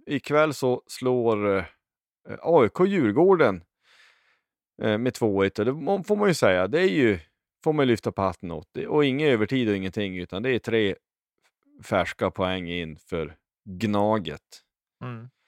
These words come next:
Speaker 1: Eh, ja, jag vet inte, vad, jag, jag såg, jag,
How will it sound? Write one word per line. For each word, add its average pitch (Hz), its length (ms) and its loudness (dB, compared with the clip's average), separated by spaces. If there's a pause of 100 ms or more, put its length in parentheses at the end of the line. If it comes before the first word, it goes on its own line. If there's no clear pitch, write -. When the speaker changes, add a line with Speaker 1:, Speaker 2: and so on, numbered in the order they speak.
(300)
Speaker 1:
Eh, - 60 -18 (600)
ja, 135 140 0
jag 104 80 4
vet 123 100 2
inte, 113 180 -2
vad, 120 440 2
jag, 123 360 4 (100)
jag 143 180 2
såg, 139 280 4
jag, 135 280 6